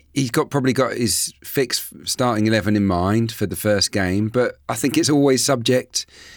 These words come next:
to change, and I think it'd be more subject to change this year than it would have been last season. So, yeah, hand on heart, I think right now Smith Rowe is kind of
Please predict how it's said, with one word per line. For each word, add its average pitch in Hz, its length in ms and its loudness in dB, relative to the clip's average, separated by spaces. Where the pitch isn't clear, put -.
to 143 100 0
change, 175 380 4
and 135 80 4
I - 20 2
think 139 180 2
it'd 127 100 2
be 127 80 4
more 139 200 4
subject 117 460 0
to 120 80 -2
change 117 340 0
this 120 240 0
year 107 280 4
than 107 120 2
it 95 80 0
would 113 160 4
have 107 100 0
been 101 220 4
last 95 300 2
season. 85 340 0
So, - 140 0
yeah, 113 160 4
hand 151 240 2
on 127 80 2
heart, 113 260 2
I - 20 -2
think 120 160 2
right 123 240 2
now 101 300 2
Smith 120 340 -2
Rowe 104 280 4
is - 180 0
kind 113 420 2
of 101 380 2